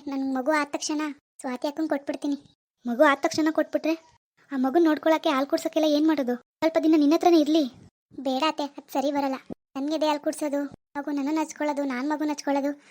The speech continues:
ಅದ್ ಯಾವ್ದೂ ಬೇಡ. ಅದಕ್ಕೆ ಡೆಲಿವರಿ ಆದ ತಕ್ಷಣ ಅವ್ರ ಕೈ ಕೊಟ್ಬಿಟ್ರೆ ಅವರು ಬೇಕಾದ್ರೆ ಅವ್ರ ತವ್ರ ಮನೆಗ್ ಕರ್ಕೊಂಡ್ ಹೋಗ್ಬೋದು, ಅವರೇ ನೋಡ್ಕೊಬೋದಲ್ವಾ? ಅದು ನಿಜನೇ, ಆದ್ರೂ ನಿನ್ ನೋಡಿ ತುಂಬಾ ಬೇಜಾರಾಗ್ತಿದೆ. ಅತ್ತೆ, ಬೇಜಾರ್ ಮಾಡ್ಕೊಳ್ಳೋಂಥದ್ದೇನಿದೆ?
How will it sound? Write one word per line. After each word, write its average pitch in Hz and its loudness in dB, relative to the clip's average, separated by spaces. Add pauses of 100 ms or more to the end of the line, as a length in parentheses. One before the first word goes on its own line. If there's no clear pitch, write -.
(160)
ಅದ್ 262 -6
ಯಾವ್ದೂ 254 -2
ಬೇಡ. 269 0 (460)
ಅದಕ್ಕೆ 277 -4
ಡೆಲಿವರಿ 277 -2
ಆದ 302 0
ತಕ್ಷಣ 302 -2
ಅವ್ರ 302 -2
ಕೈ 285 0
ಕೊಟ್ಬಿಟ್ರೆ 302 -4 (380)
ಅವರು 254 -4
ಬೇಕಾದ್ರೆ 294 0
ಅವ್ರ 302 -2
ತವ್ರ 262 0
ಮನೆಗ್ 285 -2
ಕರ್ಕೊಂಡ್ 277 -2
ಹೋಗ್ಬೋದು, 262 -4 (340)
ಅವರೇ 262 -2
ನೋಡ್ಕೊಬೋದಲ್ವಾ? 285 -2 (460)
ಅದು 247 0
ನಿಜನೇ, 285 4 (300)
ಆದ್ರೂ 240 -2
ನಿನ್ 247 2
ನೋಡಿ 262 2
ತುಂಬಾ 240 -2
ಬೇಜಾರಾಗ್ತಿದೆ. 240 0 (380)
ಅತ್ತೆ, 302 -4 (140)
ಬೇಜಾರ್ 285 0
ಮಾಡ್ಕೊಳ್ಳೋಂಥದ್ದೇನಿದೆ? 311 -2